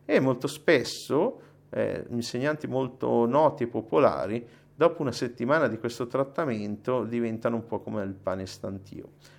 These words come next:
E altri meno noti, meno, dopo una settimana dice: "Cavolo, ho avuto risultati interessanti,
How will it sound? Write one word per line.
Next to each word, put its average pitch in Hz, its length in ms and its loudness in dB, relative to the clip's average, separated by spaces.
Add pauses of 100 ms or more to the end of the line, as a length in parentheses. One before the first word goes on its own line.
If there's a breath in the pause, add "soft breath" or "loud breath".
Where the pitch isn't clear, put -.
(200 soft breath)
E 131 240 2
altri 120 440 2
meno 123 280 0
noti, 135 400 2
meno, 180 720 -6
dopo 143 440 -10
una 147 120 -4
settimana 160 400 -6
dice: 107 220 -10
"Cavolo, 143 260 0
ho 110 40 4
avuto 139 260 -2
risultati 139 540 -2
interessanti, 113 920 -6